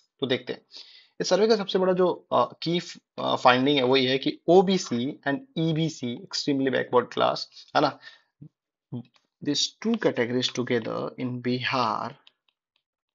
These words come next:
contribute to the population of around sixty-three percent। So they have a very,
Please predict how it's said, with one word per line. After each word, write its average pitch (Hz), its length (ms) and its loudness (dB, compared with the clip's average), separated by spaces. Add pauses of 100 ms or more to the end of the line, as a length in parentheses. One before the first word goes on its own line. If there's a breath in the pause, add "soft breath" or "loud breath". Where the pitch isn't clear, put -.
(1200)
contribute 135 400 -2
to - 80 -10
the - 160 -20
population 123 460 -4
of 127 180 -10 (300)
around 120 320 -6 (220)
sixty-three - 540 -8
percent। - 340 -12 (1900)
So 190 80 6 (260)
they 185 220 6 (240)
have 180 260 6
a 131 100 -2 (240)
very, 147 200 4